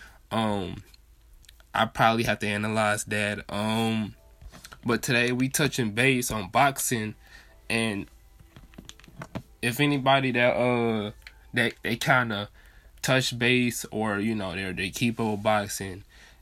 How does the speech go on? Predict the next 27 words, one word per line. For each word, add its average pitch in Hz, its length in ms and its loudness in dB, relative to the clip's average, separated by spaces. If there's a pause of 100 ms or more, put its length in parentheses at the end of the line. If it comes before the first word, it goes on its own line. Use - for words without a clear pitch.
they 127 180 6
know 127 160 4
what 123 140 4
I 117 100 2
mean 123 460 0 (160)
by 104 220 2
when 110 200 -4
I 110 120 2
say 107 520 -2 (220)
the 113 120 -2
names 117 360 0
of 117 80 -2
Jermall 117 460 2
Charlo 113 520 0 (300)
and 107 160 -2
Demetrius 113 400 -2
Andrade. 107 680 0 (200)
Um, 131 440 2 (760)
for 123 200 -2
me, 156 420 2 (580)
I 123 140 8
would 151 140 2
like 139 240 4
to 127 60 -2
see 131 220 2
that 131 260 0
fight. 135 460 0